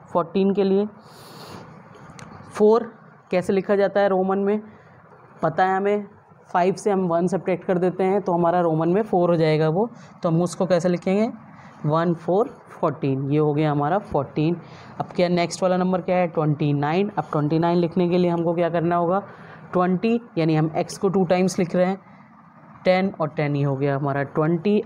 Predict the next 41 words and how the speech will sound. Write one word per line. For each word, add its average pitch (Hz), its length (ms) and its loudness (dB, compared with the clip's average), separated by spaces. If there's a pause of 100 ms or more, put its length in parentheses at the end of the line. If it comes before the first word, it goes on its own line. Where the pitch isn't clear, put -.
अब - 100 -4
क्या 190 200 0
बचा 190 240 0
हमारा, 190 280 0
नाइन। 165 540 2
नाइन 156 320 2
आपको 180 260 -2
पता 156 260 -2
हो, 196 220 0 (300)
याद 156 320 2
हो, 185 80 0
हम 185 200 -2
बहुत 156 220 -4
छोटे 160 260 0
से 175 100 -2
पढ़ते 160 300 0
आ 170 140 4
रहे 180 120 2
हैं 190 80 -2
कैसे 170 300 -2 (360)
नाइन 160 260 2
को 180 100 0
कैसे 160 240 0
लिखा 175 240 0
जाता 180 200 2
है, 196 80 2
टेन 180 220 2
में 185 140 2
से 185 140 0
वन 160 220 2
सब्ट्रैक्ट 170 480 -2
कर 151 140 2
देते 156 260 0
हैं 175 120 2
तो 180 80 0
वो 165 120 4
हमारा 151 260 0
नाइन 156 340 2
बन 190 160 2
जाता 190 260 2
है। 196 160 2